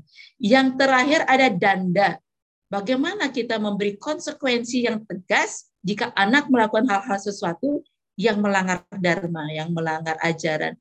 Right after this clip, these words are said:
yang melanggar peraturan kita. Itu ada dandanya. Itu yang kita ajarkan kepada anak kita. Kita itu sudah, eh,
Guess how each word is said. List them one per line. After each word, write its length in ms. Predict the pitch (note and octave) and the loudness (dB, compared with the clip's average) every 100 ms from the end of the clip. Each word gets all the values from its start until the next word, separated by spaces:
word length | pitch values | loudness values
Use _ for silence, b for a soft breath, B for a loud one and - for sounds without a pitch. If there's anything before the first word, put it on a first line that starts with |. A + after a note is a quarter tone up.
| _ _ _ | _ _ _
yang 240 | F3+ F3 | 0 2
melanggar 560 | F3 F3 E3 E3+ F3 F3+ | 2 2 0 0 0 0
peraturan 720 | F3+ F3 - F#3+ F#3 E3+ D#3+ | -2 -2 -2 -4 -2 -4 -6
kita. 480 | - E3+ - D3 D3 _ _ _ | -12 -10 -4 -4 -6 _ _ _
Itu 320 | F3+ F3+ A#3+ | -8 -6 -6
ada 240 | F#3+ F#3+ | -2 -2
dandanya. 800 | F3+ F3 E3+ E3+ D#3+ E3 E3 E3 - _ _ _ _ _ | 0 0 0 0 -2 -4 -4 -8 -12 _ _ _ _ _
Itu 480 | G3+ F#3 F3 B3+ C4 | -4 -4 0 6 6
yang 160 | A3+ | 6
kita 240 | F#3+ F3 - | 2 -2 -2
ajarkan 720 | F3 E3+ E3 D#3 A3+ C4 D4+ | -2 0 -2 0 2 2 0
kepada 560 | B3 F3+ E3 E3+ E3+ - _ _ - | -4 -6 -4 -2 -2 -4 _ _ -4
anak 320 | F3 E3+ E3 _ - | -2 -2 -6 _ -8
kita. 400 | F#3 - D3+ - _ _ _ _ _ - B B B B _ _ _ | -6 -4 -6 -8 _ _ _ _ _ -20 B B B B _ _ _
Kita 560 | - B3+ C4 C#4 D#4 E4+ | 2 2 4 2 2 4
itu 320 | D4 D4 E4 | 2 4 0
sudah, 560 | E4+ B3+ F#3 G3 A3+ - _ _ _ _ - | 4 4 6 6 4 -6 _ _ _ _ -6
eh, 960 | G3+ G3+ G3+ G3+ G3 F#3+ F#3 F#3 F3 | 2 4 6 4 4 2 0 2 4